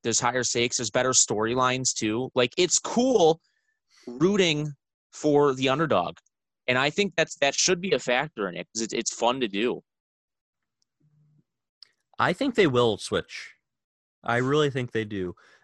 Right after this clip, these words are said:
Speaker 2: I'm surprised it wasn't discussed in the C B A extension, but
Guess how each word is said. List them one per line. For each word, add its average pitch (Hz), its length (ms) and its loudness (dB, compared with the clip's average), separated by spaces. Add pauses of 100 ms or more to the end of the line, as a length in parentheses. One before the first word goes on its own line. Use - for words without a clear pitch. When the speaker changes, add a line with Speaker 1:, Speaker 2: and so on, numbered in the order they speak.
(140)
Speaker 2:
I'm 131 400 -2 (260)
surprised 120 640 -2
it 107 80 0
wasn't 131 320 -4
discussed 120 640 -4
in 120 160 -2
the 98 80 -4
C 127 260 -6
B 101 240 -2
A 107 160 0
extension, 143 880 -4
but 104 480 -6